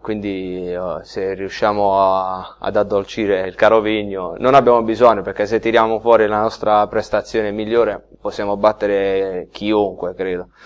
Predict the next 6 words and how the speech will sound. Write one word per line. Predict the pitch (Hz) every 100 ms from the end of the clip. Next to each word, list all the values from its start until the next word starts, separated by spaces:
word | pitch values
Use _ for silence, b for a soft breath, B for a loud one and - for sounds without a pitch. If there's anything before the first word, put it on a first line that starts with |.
| B B B
Però | - 120 123
col | 113
fatto | - 120 - 113
che | 110 107 104 104 104
manchi | 104 101 117
Donno, | 110 104 107 107 -